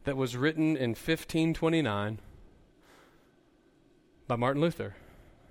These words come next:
And then we're gonna sing the Lord. "A mighty fortress is our God, a bulwark never failing. Our helper, he amid the flood of mortal ills prevailing.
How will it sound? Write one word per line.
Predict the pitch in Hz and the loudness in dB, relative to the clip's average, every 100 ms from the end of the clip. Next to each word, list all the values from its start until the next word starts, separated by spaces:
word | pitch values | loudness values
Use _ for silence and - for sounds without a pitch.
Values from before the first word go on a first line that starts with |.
| - - - _ _ _ _ - | -20 -20 -20 _ _ _ _ -4
And | 131 | 0
then | 131 139 | 2 2
we're | 147 | 2
gonna | 143 131 123 | 2 0 0
sing | - 151 | 0 2
the | 139 | 2
Lord. | 143 120 107 - - - _ _ _ _ - _ - | 2 0 -4 -12 -20 -20 _ _ _ _ -20 _ -4
"A | 170 | 4
mighty | 151 156 185 175 | 8 8 8 4
fortress | - 185 190 185 - | 6 6 6 2 2
is | 143 | 2
our | 131 | 2
God, | 123 120 113 104 - - _ _ - - - - - - | 4 4 4 2 -6 -20 _ _ -20 -20 -20 -20 -16 2
a | 139 | 2
bulwark | 120 110 156 165 160 147 147 | 2 4 6 6 6 4 4
never | 135 135 | 4 4
failing. | 131 - 123 120 104 104 - _ _ _ _ - | 0 2 2 2 0 -4 -12 _ _ _ _ 2
Our | 143 | 4
helper, | 135 170 170 139 120 | 6 6 6 4 0
he | 160 160 | 2 2
amid | 135 143 | 4 2
the | 135 | 0
flood | - 143 135 | 0 2 4
of | 127 | 2
mortal | 127 127 143 151 135 | 0 2 2 2 2
ills | 135 - | -2 -2
prevailing. | 135 117 120 120 101 | -4 0 2 0 -2